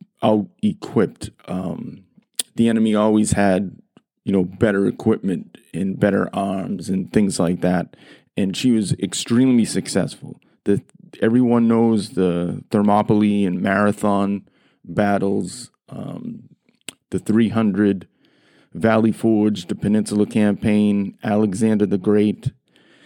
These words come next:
and probably one of the most successful tacticians of, of morale was Hannibal.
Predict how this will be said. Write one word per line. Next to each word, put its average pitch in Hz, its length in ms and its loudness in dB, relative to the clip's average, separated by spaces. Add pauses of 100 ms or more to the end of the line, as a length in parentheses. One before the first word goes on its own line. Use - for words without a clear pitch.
(840)
and 110 400 0 (440)
probably 117 600 2
one 110 480 2
of 98 380 0
the 104 140 2
most 117 880 2 (760)
successful - 1160 0 (1200)
tacticians 107 960 0 (160)
of, 95 460 0 (320)
of 92 220 0
morale 101 640 0 (300)
was 104 240 2
Hannibal. - 540 0